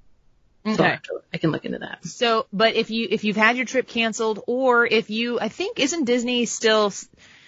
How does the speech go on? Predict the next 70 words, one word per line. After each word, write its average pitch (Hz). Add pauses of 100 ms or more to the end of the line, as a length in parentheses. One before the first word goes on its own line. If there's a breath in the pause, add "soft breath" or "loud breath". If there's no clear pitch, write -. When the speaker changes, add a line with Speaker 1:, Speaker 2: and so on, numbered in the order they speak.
(160 soft breath)
Speaker 2:
is 208
Disney 285
helping 262
people? 247
Like, 214
if 220
you 330
had 294
your 247
trip 233
in 208
early 196
May, 175 (260)
and 247
maybe 202
Speaker 1:
Mm-hmm. 185
Speaker 2:
you're 311
not 294
comfortable. 170 (320)
Speaker 1:
Yes. -
Speaker 2:
Even, 247
like, 220
you, 262
you 214
know, 220
w-, 190
I've 208
talked 214
before 208
about 190
my 175
friend 226
who 220
you've 196
helped 190
book 202
for. 208 (340 loud breath)
They 208
have 208
a 190
child 196
who's 185
immunocompromised. 208
The 214
chances 262
of 214
them 220
wanting 208
to 180
go 190
to 180
Disney 190
World, 170
'cause 185
they 220
went 220
in 165
February, 170
the 170
chances 233
of 196
them 196
wanting 180
to 165
go 175
to 160
Disney 175
World 165
right 160
now 165